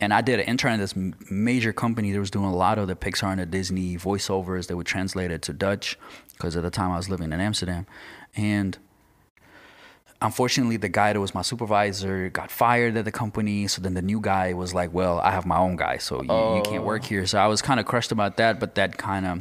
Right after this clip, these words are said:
Speaker 1: you know, was a blessing once again, 'cause then I started my own company. After I started my own company, I'm doing these sound design jobs. I was already D Jing,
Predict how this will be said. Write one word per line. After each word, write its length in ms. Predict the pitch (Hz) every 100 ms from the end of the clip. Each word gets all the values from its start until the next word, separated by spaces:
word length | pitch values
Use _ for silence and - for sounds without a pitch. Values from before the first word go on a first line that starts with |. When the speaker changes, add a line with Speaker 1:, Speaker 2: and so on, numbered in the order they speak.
| 98
Speaker 1:
you 120 | 98
know, 80 | 85
was 120 | 82
a 40 | 78
blessing 340 | 104 110 90
once 200 | 87 85
again, 240 | 87 101
'cause 160 | 90 82
then 100 | 82
I 40 |
started 220 | 78 87 92
my 80 |
own 80 | 110
company. 400 | 113 135 104 95 - - - - _ _ _ _ _ - - -
After 280 | 107 107 107
I 40 |
started 240 | 98 110 98
my 120 | 95
own 100 | 90
company, 320 | 127 120 110
I'm 140 | 104 98
doing 180 | 92
these 140 | 87 -
sound 240 | 123 117
design 300 | 104 104 101
jobs. 520 | 95 92 95 87 - - _ _ _ _ _ _ _ _ _ -
I 120 | -
was 200 | 104 98
already 280 | 95 98 85
D 180 | 80 117
Jing, 380 | 101 76 82